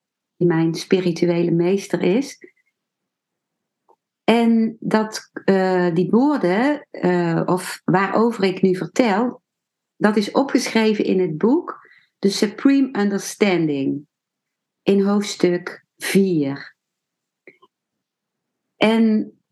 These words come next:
wat ik vertel is wat ik gehoord heb. Dus het is ook, eh, mijn interpretatie van Osho's woorden.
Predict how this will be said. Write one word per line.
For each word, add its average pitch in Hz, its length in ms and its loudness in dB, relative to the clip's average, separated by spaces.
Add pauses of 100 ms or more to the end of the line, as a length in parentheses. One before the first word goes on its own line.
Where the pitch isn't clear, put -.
(140)
wat 233 240 0
ik 247 100 2
vertel 220 600 0
is 202 240 0
wat 180 260 -2
ik 196 220 2
gehoord 170 520 -2
heb. 143 240 -2
Dus 160 320 0
het 175 100 0
is - 160 -8
ook, 190 540 -2 (220)
eh, 160 460 0
mijn 170 400 0
interpretatie 170 1160 -2
van 156 580 0
Osho's 160 560 0
woorden. 147 640 0